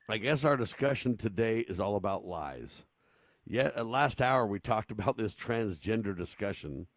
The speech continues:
And if a transgender is a third gender, let 'em play in their own third gender sports, ladies and gentlemen. If it's not a third gender, then if I live as or identify as the gender difference,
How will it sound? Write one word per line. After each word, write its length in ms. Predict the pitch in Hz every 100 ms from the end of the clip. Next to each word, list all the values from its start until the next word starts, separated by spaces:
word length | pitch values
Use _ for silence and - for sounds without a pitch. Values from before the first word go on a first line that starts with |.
| _ _ _ _ -
And 160 | 98
if 80 | 92
a 40 |
transgender 720 | 90 135 135 117 107 127 113
is 100 | 101
a 60 | 101
third 380 | - 127 120 95
gender, 340 | 120 127 110
let 180 | 101 113
'em 120 | 113
play 200 | 95 123
in 80 | 127
their 100 | 123 123
own 200 | 139 127
third 240 | 143 139
gender 320 | 135 147 147
sports, 760 | - - 156 147 - - - - _ _ _
ladies 260 | 92 98 87
and 120 | 82
gentlemen. 420 | 90 107 139 160 - - - _
If 120 | 92
it's 140 | 104 -
not 320 | 117 131 165
a 80 | 120
third 420 | - 110 104 98 -
gender, 520 | 101 90 82 101 156 _ - _ 80
then 240 | 95 120
if 100 | 113
I 120 | 117
live 540 | 123 117 139 127 123 113 - -
as 400 | 107 101 107 104
or 180 | - 107
identify 680 | 92 131 143 - 98 95 - 90
as 480 | 87 82 101 117 - - - _
the 160 | 78 104
gender 360 | - 123 117
difference, 720 | 101 120 131 110 104 - -